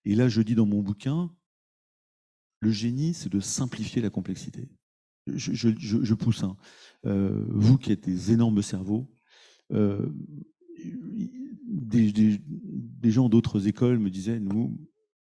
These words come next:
nous, la, la différence avec les autres, c'est qu'on sait gérer la complexité. Et j'ai dit, mais non, c'est pas gérer, pas simplifier la complexité. Regardez Steve Jobs, génie des génies, sorti un, un smartphone <laughs> en deux mille onze, je crois, ou en deux mille neuf.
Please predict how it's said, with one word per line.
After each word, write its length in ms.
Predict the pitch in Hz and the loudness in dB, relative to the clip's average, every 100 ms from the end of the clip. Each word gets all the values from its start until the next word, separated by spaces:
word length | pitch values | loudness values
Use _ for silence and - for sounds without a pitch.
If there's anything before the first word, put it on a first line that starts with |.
| _ _ _ _ _ - | _ _ _ _ _ 4
nous, 140 | 120 | 4
la, 160 | 104 - - | 4 0 -6
la 120 | - | -6
différence 520 | - - - 104 120 104 | -4 -2 0 -2 -2 -2
avec 180 | 98 | -4
les 120 | 98 110 | -2 0
autres, 140 | 120 | 0
c'est 140 | - - | -2 -6
qu'on 140 | 98 | -6
sait 160 | - 104 | -4 -4
gérer 320 | 95 101 113 | -2 -2 -2
la 80 | 87 | -4
complexité. 640 | 95 87 - - 95 120 101 | -8 -12 -14 -16 -10 -8 -8
Et 60 | |
j'ai 120 | 85 | -6
dit, 120 | 101 98 | -6 -4
mais 80 | |
non, 200 | 120 120 | -4 -8
c'est 180 | - 120 | -10 -14
pas 140 | - 98 | -6 -6
gérer, 300 | 98 110 110 | -4 -8 -6
pas 200 | 143 117 _ | -4 -6 _
simplifier 520 | - - 110 - - 139 | -10 -6 -6 -6 -6 -6
la 80 | |
complexité. 440 | - - 92 - 104 - _ | -6 -10 -12 -14 -20 -20 _
Regardez 240 | - 110 135 | -4 0 0
Steve 260 | - - 98 | -2 -4 -4
Jobs, 240 | 98 - - _ _ _ _ _ _ _ - | -6 -8 -18 _ _ _ _ _ _ _ -4
génie 320 | 107 113 127 | 0 2 4
des 160 | 107 | 4
génies, 420 | 101 104 98 92 - _ | 4 2 0 -4 -14 _
sorti 380 | - 117 - 110 | -8 -8 -2 -2
un, 340 | 98 92 90 _ - _ - | -2 -4 -8 _ -20 _ -12
un 80 | 98 | -12
smartphone 600 | - 214 - 147 175 185 - 208 - - _ | -4 -2 4 4 4 0 4 2 2 -12 _
<laughs> 520 | _ _ - - _ | _ _ -20 -20 _
en 100 | 107 | -6
deux 100 | 101 | 0
mille 180 | 107 123 | 2 4
onze, 180 | 151 156 | 4 4
je 100 | 104 | 0
crois, 260 | - 143 147 | -4 -2 0
ou 120 | 104 | -2
en 60 | |
deux 120 | 95 101 | -2 -2
mille 240 | 104 98 | 0 -2
neuf. 400 | 101 156 - - | 2 2 2 -4